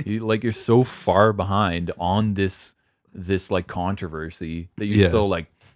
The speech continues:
Speaker 1: "Ah, no, the, the young kids are still stealing
Speaker 2: We're
Speaker 1: our
Speaker 2: on the
Speaker 1: music." And
Speaker 2: internet.
Speaker 1: it's like, "Nah, we're legally streaming
Speaker 2: <laughs> Yeah.
Speaker 1: your music for
Speaker 2: Yeah.
Speaker 1: zero point zero zero eight cents
Speaker 2: Yeah.
Speaker 1: a stream."
Speaker 2: We're paying Spotify to give us your music.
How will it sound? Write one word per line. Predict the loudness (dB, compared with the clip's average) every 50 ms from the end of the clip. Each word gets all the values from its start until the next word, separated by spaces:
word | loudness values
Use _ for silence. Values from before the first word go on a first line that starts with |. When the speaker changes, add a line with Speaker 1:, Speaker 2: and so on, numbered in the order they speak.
| _ -8
Speaker 1:
"Ah, | -2 0 2 2 2 0
no, | -2 -2 -2 -4 -4 -4 -6 -8 -8
the, | -10 -12 -14 -20 -20 _ _ _ -10 -4
the | 0
young | 2 2 2 2
kids | 2 0 0 0
are | -2 -4
still | -4 -4 -4 -4 -4
stealing | -4 -4 -4 -2 0 0 0
Speaker 2:
We're | 0 0
Speaker 1:
our | 2
Speaker 2:
on | 2 4 4
the | 4
Speaker 1:
music." | 4 2 2 2
And | 0 0
Speaker 2:
internet. | 0 0 2 2
Speaker 1:
it's | 2
like, | 2 0 -2 -6 _ -18 -18 -10 -4
"Nah, | 0 2 4 4
we're | 4 4 4 4 2 0 -4 -8 _ _ -6
legally | 0 2 2 4 4 4 4 4 4 6 6 6 4
streaming | 2 0 -4 -6 -2 2 4 6 6 6 6 6
Speaker 2:
<laughs> |
Yeah. | 6
Speaker 1:
your | 6 6 6
music | 6 6 6 6 6 6 4 2 2 -2
for | -4 0 2 4 6 6 4 4
Speaker 2:
Yeah. | 0
Speaker 1:
zero | -2 0 2 4 4 4 2
point | 2 0 -2 0 -2
zero | -2 0 2 2 4 4 2
zero | 2 0 2 2 4 4 4 2 2
eight | 0 -2 -2 -4 -4 -8
cents | -8 -6 -4 -2 -2 -4 -4
Speaker 2:
Yeah. | -8
Speaker 1:
a | -12
stream." | -12 -12 -12 -10 -8 -6 -8 -6 -4
Speaker 2:
We're | -4 -4
paying | -4 -2 -2 0 0 -2
Spotify | -2 -2 0 0 2 0 -2 -2 -4 -6 -4 -4 -6
to | -6
give | -6 -2 0
us | 0 0 0 0
your | -2 -2 -4
music. | -6 -8 -8 -10 -14 -16 -20